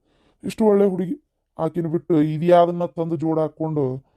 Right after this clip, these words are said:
ದೊಡ್ಡ ತಪ್ಪು ಮಾಡಿದ್ವಿ ನಾವು. ದೊಡ್ಡ ತಪ್ಪು ಮಾಡಿದ್ವಿ ಅಂದ್ರೆ ದೊಡ್ಡ ತಪ್ಪು. ಥು, ಥು, ಥು, ಥು.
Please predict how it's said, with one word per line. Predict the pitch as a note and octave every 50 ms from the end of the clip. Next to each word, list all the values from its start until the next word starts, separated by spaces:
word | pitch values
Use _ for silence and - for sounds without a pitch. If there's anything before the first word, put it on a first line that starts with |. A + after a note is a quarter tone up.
| _ _ _ _ _
ದೊಡ್ಡ | C#3 C#3+ C3+ A#2+
ತಪ್ಪು | C#3 C3 - D#3 D3+ - F3
ಮಾಡಿದ್ವಿ | F3 E3+ F3 D3+ E3
ನಾವು. | E3 D3 C#3 B2+
ದೊಡ್ಡ | C3 B2+ A#2+ C3+
ತಪ್ಪು | C#3 - D3+ - _ -
ಮಾಡಿದ್ವಿ | D3 D3 D3 D#3 D3+ D3 D#3+ E3
ಅಂದ್ರೆ | E3 F3+ E3+ -
ದೊಡ್ಡ | D3 C#3 C3+
ತಪ್ಪು. | - C3+ - - D#4 _ _ _ _ _ _ _ _ _ _ _
ಥು, | - - D3+
ಥು, | D3 - D3 D3
ಥು, | - D3 D3+ D3+
ಥು. | C#3+ -